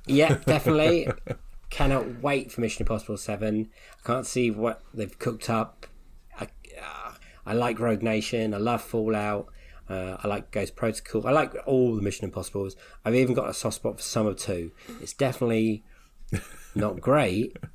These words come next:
Speaker 1: but, you know, it's
Speaker 2: I,
Speaker 1: got some good bits.
Speaker 2: I've only seen the first one.
Speaker 1: Rich, we're gonna do a massive fucking watch along. It's gonna be great.
Speaker 2: <laughs> I've
Speaker 1: They're
Speaker 2: only seen the first
Speaker 1: amazing.
Speaker 2: one and I didn't really like it. So
Speaker 1: Yeah, but the first, the, what's good about Mission Impossible, each one's a little bit different.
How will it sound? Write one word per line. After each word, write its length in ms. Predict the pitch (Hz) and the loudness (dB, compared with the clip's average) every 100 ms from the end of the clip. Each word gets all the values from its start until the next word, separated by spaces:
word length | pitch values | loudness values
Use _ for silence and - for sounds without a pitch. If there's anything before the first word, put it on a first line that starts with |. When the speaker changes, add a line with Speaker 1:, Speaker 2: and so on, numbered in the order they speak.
| - - - - - | -16 -18 -20 -20 -6
Speaker 1:
but, 280 | 117 - - | -4 -2 0
you 80 | 104 | 0
know, 280 | 92 92 87 - - - | 0 -4 -8 -14 -8 0
it's 220 | 110 147 | 2 4
Speaker 2:
I, 40 | |
Speaker 1:
got 180 | 175 175 | 4 2
some 320 | - 107 98 | 0 -2 -2
good 180 | 101 98 | -2 -4
bits. 160 | 95 95 | -2 2
Speaker 2:
I've 200 | 104 104 | 4 6
only 220 | 101 101 | 4 4
seen 280 | - 104 98 | 2 2 2
the 60 | 90 | 0
first 440 | - 87 80 - | 2 2 0 -2
one. 240 | 78 78 - - - | -4 -4 -8 -10 0
Speaker 1:
Rich, 400 | 120 - - - | 0 0 -6 -2
we're 120 | 120 | 0
gonna 180 | 113 110 | 2 2
do 220 | 110 104 | 2 2
a 60 | |
massive 440 | 98 107 101 139 98 | 2 0 2 0 0
fucking 340 | - - - | -4 -2 -6
watch 220 | 95 - | -2 -4
along. 220 | 92 87 92 | -4 -8 -8
It's 100 | - | -4
gonna 160 | 98 | -4
be 80 | 90 | -2
great. 480 | 85 101 90 82 - | -2 -2 -2 -6 -10
Speaker 2:
<laughs> 840 | - - - - - - - - - | -12 -14 -16 -14 -16 -16 -16 -10 -2
I've 300 | 113 180 - | 0 0 4
Speaker 1:
They're 100 | 123 | 6
Speaker 2:
only 140 | 151 | 8
seen 140 | 156 | 6
the 60 | 143 | 6
first 220 | 139 123 | 6 6
Speaker 1:
amazing. 100 | 104 | 6
Speaker 2:
one 20 | |
and 120 | 101 95 | 6 6
I 60 | 92 | 6
didn't 300 | 98 95 92 | 4 2 2
really 240 | 95 98 | 2 4
like 380 | 98 104 107 - | 6 6 4 2
it. 180 | 87 - - - - - | 0 -2 -10 -12 -12 -8
So 200 | - - | -2 4
Speaker 1:
Yeah, 60 | 180 | 6
but 100 | 175 | 6
the 80 | 180 | 6
first, 240 | 220 214 | 6 4
the, 140 | 185 - - - - | 2 -2 -8 -14 -4
what's 160 | 214 - | -2 2
good 80 | 214 | 4
about 160 | 190 | 6
Mission 160 | 180 - | 4 2
Impossible, 300 | 143 127 131 | 2 2 0
each 300 | 139 139 - | 2 0 2
one's 180 | 143 123 | 2 4
a 40 | |
little 280 | 113 117 120 | 2 0 -2
bit 220 | 107 - | -2 -2
different. 420 | - 104 - 87 | -4 -4 -6 -8